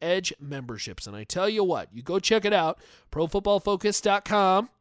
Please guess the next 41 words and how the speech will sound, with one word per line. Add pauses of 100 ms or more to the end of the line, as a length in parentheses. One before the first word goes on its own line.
(1300)
That's
pro
football
focus
dot
com. (580)
Uh,
go
check
it
out (300)
as,
uh,
you
get
twenty
percent
off
with
the
promo
code
pod
twenty. (460)
That's
pod
twenty.
Use
that
promo
code
pod
twenty.
That's
pod
twenty,
just
like
podcast, (460)
but
pod.